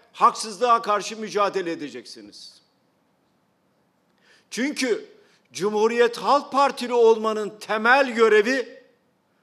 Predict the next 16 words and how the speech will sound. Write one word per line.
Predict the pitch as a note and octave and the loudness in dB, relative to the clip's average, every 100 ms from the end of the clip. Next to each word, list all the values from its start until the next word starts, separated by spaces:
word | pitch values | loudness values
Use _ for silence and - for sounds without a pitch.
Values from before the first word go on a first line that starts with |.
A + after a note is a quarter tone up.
| _ | _
haksızlıklara | - G3+ G#3 G#3 G3 G3 F#3+ E3+ | -2 0 -2 -8 -8 -6 -6 -6
karşı | E3 E3 - | -6 -10 -10
çıkmaktır. | B2+ C#3 - _ - - _ _ _ _ _ | -18 -18 -18 _ -20 -20 _ _ _ _ _
Adaletsizliğe | E3+ F#3 G3+ G#3+ G#3+ G#3+ F3+ B3 C#4 | -2 2 4 2 0 -4 -6 0 0
karşı | A3+ F3 - | 0 -4 -6
çıkmaktır. | C#3+ - A#2 _ _ _ _ _ _ _ _ _ _ _ _ _ _ _ _ _ _ _ _ _ _ _ _ _ _ _ _ _ _ _ _ _ _ _ _ | -18 -18 -20 _ _ _ _ _ _ _ _ _ _ _ _ _ _ _ _ _ _ _ _ _ _ _ _ _ _ _ _ _ _ _ _ _ _ _ _
Böyle | - E3+ A3+ C#4+ D#4 | -6 0 0 0 0
bir | C4 | -2
yükümlülüğü | G#3+ A3 - G3+ F#3+ F3+ F3 A3+ B3+ - _ _ _ _ _ - | -2 -4 -6 -4 -2 0 0 -2 -6 -14 _ _ _ _ _ -8
C | F3 | -6
H | G3 G3 | -4 -4
P | A3 | -6
üyesi | E3 F3 E3+ E3+ | -6 -6 -6 -6
olmakla | D#3 D#3 D#3+ D3+ F3 | -8 -6 -10 -10 -12
kazanmış | - C#3+ D3+ D3+ D3 | -12 -12 -10 -12 -12
oluyorsunuz. | B2+ A2+ G2+ - F2+ F2+ | -12 -14 -18 -20 -20 _